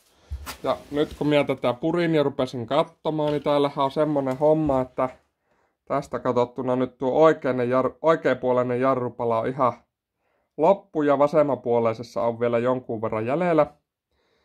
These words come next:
Niin tota, tuo, tuo oikeapuoleinen mäntä on jumissa.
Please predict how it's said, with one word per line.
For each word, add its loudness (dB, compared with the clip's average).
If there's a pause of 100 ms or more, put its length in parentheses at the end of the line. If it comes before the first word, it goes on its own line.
(360)
Niin -8
tota, 0 (220)
tuo, 0
tuo 4
oikeapuoleinen 4 (100)
mäntä 2
on 2
jumissa. -4